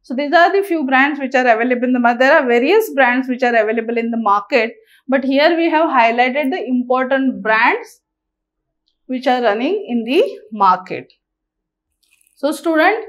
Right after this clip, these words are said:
in, uh, today's daily drug concept, I am sure you have understood about the indication, mechanism of action and the brands available in the market of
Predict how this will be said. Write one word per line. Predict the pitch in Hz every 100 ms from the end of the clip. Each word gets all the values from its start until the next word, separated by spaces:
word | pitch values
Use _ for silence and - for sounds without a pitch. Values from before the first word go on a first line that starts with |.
| - _ _ _
in, | 226 254
uh, | 247 226
today's | 262 277 349 330
daily | 320 302 339
drug | 302 311
concept, | 294 262 254 294 320 370 - _ _ -
I |
am | 240 285
sure | 311 302
you | 330 277
have | 285
understood | 240 233 269 349 - 330
about | 294 233 254 254
the | 262 285 285 _ _ -
indication, | 254 269 285 285 277 302 269 269 262 -
mechanism | 240 233 254 285 277 269
of | 269 277
action | 226 - - 240 233 -
and | 233 254 330
the | 339
brands | 277 240 214 220 247 254 - _ _ -
available | 202 247 269 277
in | 277 262
the | 247
market | 240 202 220 240 226
of | 240